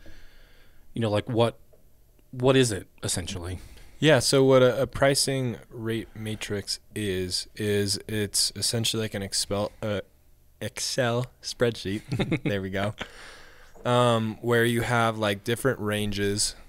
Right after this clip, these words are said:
Speaker 2: So everyone's lawn is gonna be a certain amount of square feet. Um, and so we have, like, different ranges. So, like, every five hundred square feet is an extra, like, five dollars or ten dollars. Honestly, not exactly what mine,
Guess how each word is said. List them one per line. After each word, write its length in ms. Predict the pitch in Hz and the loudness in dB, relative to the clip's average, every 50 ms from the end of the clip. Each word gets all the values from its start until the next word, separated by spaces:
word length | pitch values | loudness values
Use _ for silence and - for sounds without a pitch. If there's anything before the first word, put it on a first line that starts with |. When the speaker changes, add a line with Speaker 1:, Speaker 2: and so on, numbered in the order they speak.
| - - | -12 -6
Speaker 2:
So 400 | - - - 110 107 107 107 104 | -4 0 2 4 4 4 2 2
everyone's 440 | 87 110 113 117 113 110 110 101 | 0 0 -2 -2 -2 -2 -2 -2
lawn 220 | 98 104 104 104 101 | -2 -2 -2 -2 -2
is 100 | 101 101 | -4 -4
gonna 120 | 101 98 | -4 -4
be 40 | 92 | -4
a 60 | 87 87 | -2 -2
certain 280 | - - 95 90 90 | -2 -2 -2 -4 -4
amount 200 | 98 98 98 98 | -4 -4 -4 -4
of 60 | 98 | -4
square 260 | - - - 95 98 98 | -6 -6 -4 -4 -4 -4
feet. 340 | - - 82 90 98 - - _ _ - | -4 -6 -6 -4 -6 -6 -8 _ _ -8
Um, 540 | 92 92 92 90 90 90 90 90 76 67 - _ _ _ _ _ - | -8 -6 -4 -4 -4 -4 -6 -8 -10 -12 -16 _ _ _ _ _ -12
and 560 | - 98 98 95 98 98 95 95 92 90 82 - _ _ | -8 -8 -6 -4 -4 -4 -4 -4 -6 -6 -8 -12 _ _
so 260 | - - - 101 98 | -12 -8 -4 -2 -2
we 180 | 98 101 104 101 | -2 0 -2 -2
have, 320 | 104 113 104 92 92 95 | -2 -4 -4 -4 -4 -4
like, 460 | 90 82 80 82 80 73 76 - - - _ _ _ _ _ _ _ _ _ _ _ _ _ _ _ - - 104 - - | -4 -4 -4 -4 -4 -6 -8 -10 -16 -20 _ _ _ _ _ _ _ _ _ _ _ _ _ _ _ -18 -16 -16 -14 -6
different 340 | - 120 110 - - 110 87 | -2 -2 -2 0 -2 -4 -4
ranges. 280 | 101 98 98 98 101 - | -4 -4 -4 -2 -2 -2
So, 100 | - 107 | 0 0
like, 160 | 104 101 98 | 0 -2 -2
every 180 | 104 110 107 101 | -2 -4 -4 -4
five 340 | - - - 98 98 98 92 | -4 -2 -2 0 0 0 -2
hundred 260 | 107 104 101 98 95 | -2 -4 -4 -4 -6
square 260 | - - - 95 92 87 | -6 -4 -4 -4 -4 -4
feet 320 | - - 92 92 92 - - | -6 -8 -8 -6 -8 -8 -8
is 140 | 98 92 98 | -6 -6 -6
an 100 | 95 92 | -4 -4
extra, 440 | 90 87 - - - - 92 87 87 | -6 -6 -8 -8 -8 -6 -6 -6 -4
like, 400 | 87 82 78 80 76 78 - - - - - - - - - - - - - - - - | -6 -6 -6 -8 -8 -10 -14 -18 -20 -20 -20 -20 -20 -20 -20 -20 -20 -20 -20 -20 -20 -10
five 360 | - - 107 98 92 92 87 | -2 2 2 4 4 2 0
dollars 360 | 87 85 78 78 76 73 87 | -2 -2 -2 -2 -4 -6 -6
or 80 | 82 69 | -8 -8
ten 240 | - - 90 87 85 | -8 -8 -8 -8 -8
dollars. 320 | 80 76 80 80 73 - - | -8 -8 -8 -8 -10 -8 -4
Honestly, 580 | 101 110 113 117 123 120 - - 107 104 104 - - - - - - - - - - _ _ - | -2 0 0 0 0 0 0 2 0 0 -2 -4 -8 -16 -20 -20 -20 -20 -20 -20 -20 _ _ -2
not 140 | 120 120 113 | 0 0 0
exactly 440 | 104 92 98 101 104 107 - 113 | 0 0 0 0 0 0 0 0
what 160 | 113 110 107 - | 0 0 0 0
mine, 360 | 101 101 101 101 101 104 | 0 -2 0 0 -2 -4